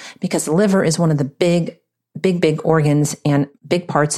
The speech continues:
of the detoxification process. And I talked to you last week about the three phases very minimally.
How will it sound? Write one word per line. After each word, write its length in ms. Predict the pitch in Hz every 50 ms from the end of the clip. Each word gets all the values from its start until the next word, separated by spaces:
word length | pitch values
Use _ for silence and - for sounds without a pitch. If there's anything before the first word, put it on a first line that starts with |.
| - -
of 220 | 143 143 135 135
the 100 | - 151
detoxification 840 | 151 - 143 139 - - 139 - - - - - 180 185 - 175 156
process. 380 | - 120 131 - - - - -
And 120 | - - 135
I 60 | 160
talked 240 | 160 156 156 156 -
to 80 | 156
you 60 | 151
last 280 | 156 156 175 170 - -
week 200 | 170 156 156 165
about 260 | 156 143 135 123 -
the 80 | - -
three 220 | - - 143 139
phases 500 | - - 175 180 185 175 - 156 151 147
very 320 | - - - 160 156 156 156
minimally. 560 | 156 156 156 160 165 175 185 208 240 233